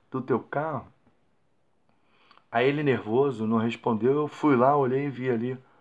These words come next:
um extintor de incêndio ali. Eu falei, "Pô, beleza. Já pelo menos eu não vou morrer queimado aqui dentro." A minha preocupação era essa, do carro pegar fogo, porque tava fumaçando muito. Aí veio um taxista já com um extintor,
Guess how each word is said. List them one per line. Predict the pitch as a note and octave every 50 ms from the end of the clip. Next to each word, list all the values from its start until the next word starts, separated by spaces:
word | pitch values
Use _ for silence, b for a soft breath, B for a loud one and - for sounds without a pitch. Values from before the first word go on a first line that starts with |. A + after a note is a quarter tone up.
| b b b b b b b b
um | - A#2+
extintor | A#2 - - B2+ A2 - B2 B2
de | A2+ B2
incêndio | A#2+ A#2 - - B2+ B2+ B2 C#3+
ali. | C3+ A#2+ B2
Eu | C#3 C3+
falei, | C3 - - G#2+ - -
"Pô, | - - - _ -
beleza. | C3 B2+ B2 G#2+ G2 G2 G2 - _ _ _ _ b b b b b b b b b b b b b b _ _ _ -
Já | A2+ A2 G#2 -
pelo | - B2 A#2 A2 G#2+
menos | A2 A2 A2 A#2 A#2
eu | A#2 A#2+ A#2+ A#2 - - -
não | - B2 A#2+ A2
vou | A2 A2+ A2
morrer | A2 G#2+ A2 A2+
queimado | A2+ - C#3 C3+ C3+ B2 A#2+ A2+ A2 A#2+ A#2+ A#2+
aqui | B2 - -
dentro." | A#2+ B2 G#2+ G2 F#2+ - _ _ _ b b b b b b b b b b b b b b b -
A | A2 A2
minha | A2+ A2+
preocupação | A2+ - C3 A#2 - - - - A#2 - - B2 A#2+
era | B2 C3+ D3
essa, | D3 C3+ A#2+ A2 G#2+ - - -
do | A2+
carro | - - - - -
pegar | - B2+ A#2+ C3+ C3+
fogo, | - - C3+ B2+ A2+
porque | - - - -
tava | B2+ - A2+ A2
fumaçando | - - - - - - - - D3 C#3+ D#3
muito. | D3+ C3 A2 - - B B B B B B B B B B B B
Aí | - B2+ C#3 D3+
veio | C#3 C#3+ C#3+ B2+
um | B2 A2+
taxista | B2+ A#2+ A2 - - - B2+ - - - A2+
já | - A#2 A2
com | - - - B2
um | A#2+ A#2
extintor, | A2+ - - - C3+ B2 A2+ A#2 C3 B2 C3+ D3 C#3+